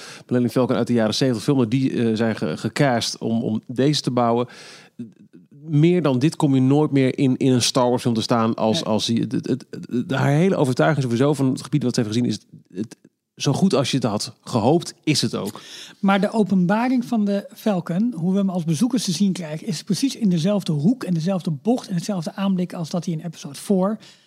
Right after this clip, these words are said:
Speaker 2: door Chewie en door, eh, Han Solo wordt gezien.
Speaker 1: Ja.
Speaker 2: Dus, eh, je hebt dezelfde ervaring van, daar is opeens dat schip, piece of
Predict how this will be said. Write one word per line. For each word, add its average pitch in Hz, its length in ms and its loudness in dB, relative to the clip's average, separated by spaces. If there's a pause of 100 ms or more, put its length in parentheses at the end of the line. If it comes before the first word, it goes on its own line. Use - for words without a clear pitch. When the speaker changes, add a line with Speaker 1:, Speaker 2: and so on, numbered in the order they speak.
(180)
Speaker 2:
door 175 180 0
Chewie 190 460 0
en 175 200 -2
door, 160 240 -4 (160)
eh, 151 200 -6
Han 170 120 0
Solo 160 420 0
wordt 147 360 -10 (220)
gezien. 151 540 0 (260)
Speaker 1:
Ja. - 140 -20
Speaker 2:
Dus, 165 140 0
eh, 190 140 2
je 185 60 2
hebt 196 200 -2
dezelfde 196 480 2
ervaring 175 460 0
van, 147 240 -4
daar 185 320 -2
is 196 160 0
opeens 165 280 -2
dat 160 100 -8
schip, - 300 -6 (240)
piece 170 200 0
of 139 60 -10